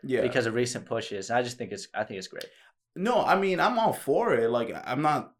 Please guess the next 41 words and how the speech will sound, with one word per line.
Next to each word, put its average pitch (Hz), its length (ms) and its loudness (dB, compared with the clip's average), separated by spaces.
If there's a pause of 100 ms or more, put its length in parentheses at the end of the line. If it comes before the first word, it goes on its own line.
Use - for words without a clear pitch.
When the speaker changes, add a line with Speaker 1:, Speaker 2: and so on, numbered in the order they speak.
(100)
Speaker 1:
trying 127 240 0
to 113 60 -4
block 113 340 -2
anybody 107 380 -4
from 131 240 -4
it. 107 100 -4
It's - 160 -6
just, - 320 -4 (220)
you 127 160 -6
know, 104 300 -6 (420)
I 120 100 0
would 131 180 2
look 127 220 0
at 117 140 -2
the 120 60 -10
demographics 113 640 -4
of, 107 200 -6 (280)
like 139 240 2
you 131 60 -4
said, 127 200 0
like, 107 200 -4
who's 147 180 0
applying, 123 640 -2
who's 131 180 -2
auditioning 110 760 -4 (340)
for 117 100 0
Speaker 2:
Right. 104 100 4
Speaker 1:
that. 104 280 0 (240)
'Cause, 117 420 -2 (140)
you 113 120 -6
know, 104 380 -6 (560)
may-, 123 360 -4
maybe 120 420 -2
there 120 180 -4
are 113 40 -4
just - 460 -10
certain 117 220 -2
demographics 117 720 -2
that 110 240 -2
are 110 140 0
like, 98 380 -4